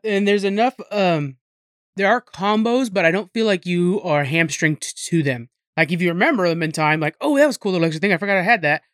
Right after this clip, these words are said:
But it's not like you needed to necessarily do those. You could just dodge and, you know, melee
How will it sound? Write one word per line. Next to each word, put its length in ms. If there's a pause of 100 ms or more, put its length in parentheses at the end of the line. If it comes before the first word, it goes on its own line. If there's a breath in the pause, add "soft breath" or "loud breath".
(220)
But 100
it's 100
not 100
like 140
you 100
needed 520
to 100
necessarily 340
do 100
those. 180
You 120
could 300
just 200
dodge 440
and, 280 (600)
you 100
know, 100
melee 760